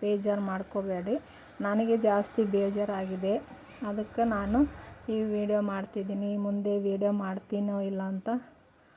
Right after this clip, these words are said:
ಆ, ನನಗೆ ಭರವಸೆ ಇಲ್ಲ. ನೀವು ಭರವಸೆ ಕೊಟ್ಟರೆ ನಾನು ಮುಂದಿನ ವಿಡಿಯೋದಾಗ ಮಾಡ್ತೀನಿ, ಇಲ್ಲ ಅಂದರೆ ಇಲ್ಲ.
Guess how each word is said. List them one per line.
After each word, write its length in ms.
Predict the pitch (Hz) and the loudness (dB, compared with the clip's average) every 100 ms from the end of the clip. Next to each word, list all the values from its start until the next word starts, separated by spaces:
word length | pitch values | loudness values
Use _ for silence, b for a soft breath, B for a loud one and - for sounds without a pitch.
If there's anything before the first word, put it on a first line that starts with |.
| B B - | B B -10
ಆ, 60 | 214 214 214 220 202 B B B _ _ _ _ _ - - 220 | -6 -4 -4 -4 -6 B B B _ _ _ _ _ -18 -10 -2
ನನಗೆ 400 | 220 214 214 220 | 0 2 2 2
ಭರವಸೆ 580 | 208 190 185 185 190 185 | 0 0 0 -2 -2 -2
ಇಲ್ಲ. 180 | 196 196 269 | -2 -2 0
ನೀವು 440 | 208 208 202 226 | 0 0 2 2
ಭರವಸೆ 440 | 214 208 208 - 214 | 2 4 2 2 -2
ಕೊಟ್ಟರೆ 380 | 190 185 196 | -2 0 -2
ನಾನು 460 | 196 185 180 220 294 B B B B | 0 -2 0 0 0 B B B B
ಮುಂದಿನ 360 | 226 226 220 214 | -2 0 2 0
ವಿಡಿಯೋದಾಗ 600 | 196 190 196 190 190 185 | 0 0 0 2 2 2
ಮಾಡ್ತೀನಿ, 760 | 226 214 196 - 196 190 208 262 - 208 | 2 2 -2 -4 -2 0 -2 -4 -8 -4
ಇಲ್ಲ 200 | 202 196 | -2 -2
ಅಂದರೆ 460 | 185 190 214 254 B B B | -2 0 2 2 B B B
ಇಲ್ಲ. 240 | 208 202 | -2 0